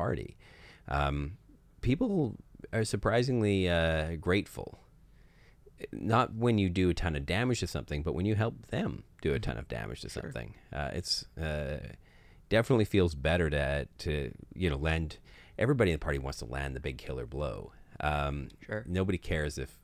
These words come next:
Speaker 1: if, if somebody else does. I mean, of course, you wanna win the fight overall, but I think there's a lot to be said about not being, not being the star fighter on your team.
Speaker 2: Mm. Yeah, I, I mean,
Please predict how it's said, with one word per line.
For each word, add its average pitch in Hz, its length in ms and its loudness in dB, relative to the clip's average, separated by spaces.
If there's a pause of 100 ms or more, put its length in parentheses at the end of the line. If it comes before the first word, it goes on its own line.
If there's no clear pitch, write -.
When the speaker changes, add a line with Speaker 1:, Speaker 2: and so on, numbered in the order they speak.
Speaker 1:
if, - 380 -10 (560)
if 73 100 -8
somebody 69 320 0
else 90 200 4
does. - 360 -10 (140)
I 92 40 0
mean, 101 180 4
of 104 220 0
course, 127 220 4
you 113 60 2
wanna 80 180 2
win 64 140 -4
the 58 80 -8
fight 65 300 -4
overall, 64 520 -2
but 65 220 -4 (580)
I 107 120 0
think 208 200 0
there's 71 200 0
a 71 80 0
lot 71 340 -2
to - 80 -12
be 73 100 -4
said 80 500 0
about - 300 -2
not 78 440 -2
being, 76 540 -2 (880)
not 95 180 0
being 107 180 4
the 95 60 4
star 92 480 2
fighter 85 380 -2
on 73 140 -2
your 80 100 -2
team. 95 300 -4 (500)
Speaker 2:
Mm. 107 280 0 (500)
Yeah, 131 160 6
I, 101 600 4
I 101 40 4
mean, 101 400 0